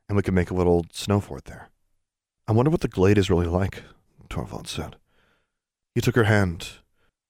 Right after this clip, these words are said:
They didn't often walk hand in hand, even when no one else was around, but she let him hold her hand as they strolled through the snow, and Charlie flapped from bush to fence post to snowdrift ahead of them. "I doubt even seniors are actually allowed to go there to,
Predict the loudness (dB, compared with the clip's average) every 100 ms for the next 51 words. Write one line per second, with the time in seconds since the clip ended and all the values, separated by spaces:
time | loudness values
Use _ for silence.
0 | _ 0 2 4 4 2 2 2 2 0
1 | 0 -2 -2 -4 0 0 0 -2 -6 -6
2 | -4 -2 0 0 -2 -4 -6 -4 0 0
3 | 0 -6 _ _ _ _ _ _ 0 2
4 | 2 4 4 4 4 2 2 0 -4 -10
5 | -6 -4 -2 0 0 0 -4 -6 -4 0
6 | 0 -2 -12 -14 -2 0 0 -2 -4 -4
7 | -4 -6 -4 0 2 2 0 -6 -2 -2
8 | -2 -2 -2 -2 -8 -2 0 0 -4 -8
9 | -8 -6 -8 -10 -20 -20 _ _ _ _
10 | _ _ _ _ _ -6 0 2 4 4
11 | 2 2 2 4 4 4 2 0 -2 0
12 | 2 0 0 2 4 2 -2 -4 -4